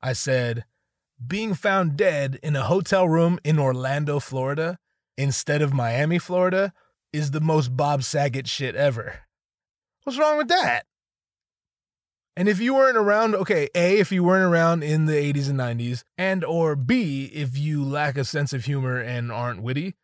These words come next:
you either don't get it or you don't find it funny. And that's fine. That's, that, that's perfectly fine. But if you get it, I mean, right? And for some reason, people got so mad. People got so mad. It's never funny when someone dies. Ah, what if they're a clown?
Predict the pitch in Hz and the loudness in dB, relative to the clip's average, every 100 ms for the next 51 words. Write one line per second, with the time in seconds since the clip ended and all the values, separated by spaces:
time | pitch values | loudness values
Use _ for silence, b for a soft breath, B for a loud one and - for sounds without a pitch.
0 | _ _ _ 151 156 156 135 123 120 107 | _ _ _ -4 0 0 0 -2 -4 -4
1 | 110 113 92 117 107 104 101 104 98 123 | -4 -4 -4 -4 -4 -6 -8 -10 -8 -6
2 | 120 170 208 269 165 123 147 147 160 156 | -2 0 0 0 0 -2 -4 0 0 2
3 | 156 127 - 180 143 127 113 117 90 _ | -2 -4 -2 0 0 -4 -6 -8 -10 _
4 | _ _ _ _ _ - 185 220 254 226 | _ _ _ _ _ 0 0 2 -2 0
5 | 214 190 214 139 117 - _ _ _ _ | 0 4 4 2 -2 -8 _ _ _ _
6 | _ _ _ _ - 139 151 143 139 131 | _ _ _ _ -4 0 2 2 0 0
7 | 120 - _ _ _ - 135 143 160 - | -2 -6 _ _ _ -8 -2 0 0 -6
8 | _ _ _ _ _ _ _ _ _ _ | _ _ _ _ _ _ _ _ _ _
9 | _ - 139 156 254 269 233 156 226 214 | _ -8 -6 0 2 2 0 0 0 -2
10 | 170 170 117 180 269 - - _ _ _ | -4 -6 -6 -8 -8 -12 -16 _ _ _
11 | _ _ _ _ _ - 254 175 - 208 | _ _ _ _ _ -18 -12 -8 -6 -6
12 | 208 170 208 - _ _ _ _ - 185 | -6 -6 -8 -10 _ _ _ _ -8 -8
13 | - 196 190 165 - 139 135 123 123 139 | -2 0 2 0 0 -2 0 -2 -2 -2
14 | 123 117 117 107 127 - 381 415 415 381 | -2 -2 -4 -6 -6 -2 0 2 0 0
15 | 330 320 - 285 - 285 175 80 | 0 0 2 2 4 0 0 -6